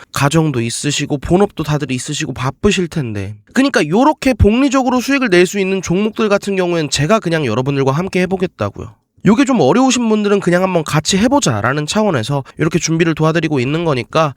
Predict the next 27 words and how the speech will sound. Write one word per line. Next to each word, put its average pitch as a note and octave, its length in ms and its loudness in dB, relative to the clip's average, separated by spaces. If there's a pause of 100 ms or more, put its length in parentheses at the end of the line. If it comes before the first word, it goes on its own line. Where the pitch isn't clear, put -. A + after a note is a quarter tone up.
(120)
편하게 B3+ 280 2
좀 A#3 160 2
받아보시면 G3 540 2
될 D3+ 120 0
것 D#3+ 140 0
같고, A2 500 -4 (240)
그래서 G3 220 4
제가 E3 280 2
기록도 A#3 520 0
해놨지만 D3+ 840 0
정말 C4+ 280 2
우리 G#3 200 2
열심히 F#3 380 2
했죠. G3+ 360 0 (140)
칠월 A#3+ 260 2
달에 F3+ 600 0
뭐, - 140 -4
일 A#3+ 220 4
기부터 A3+ 360 -2
시작을 G3 380 0
해서 F#3 320 -2
이 D3 220 -2
기, F#3+ 220 -4
삼 A3 260 -2
기, G3+ 160 -2
사 D3+ 240 -2
기. D#3+ 360 -4